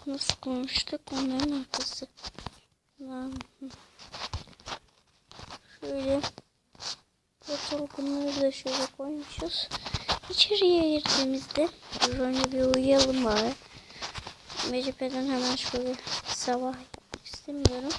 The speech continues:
Hileli olmamayacak. Yine. Hmm. İçine girdiğimizde bir dakika.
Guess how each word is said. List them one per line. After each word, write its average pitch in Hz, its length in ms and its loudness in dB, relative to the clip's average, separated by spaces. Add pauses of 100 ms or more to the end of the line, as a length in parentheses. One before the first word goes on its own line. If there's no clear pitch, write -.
(140)
Hileli 247 720 2
olmamayacak. 247 720 -2 (720)
Yine. 254 360 -6 (3500)
Hmm. 254 260 -4 (720)
İçine 381 380 6
girdiğimizde 330 920 4 (1500)
bir - 60 -20
dakika. - 380 -12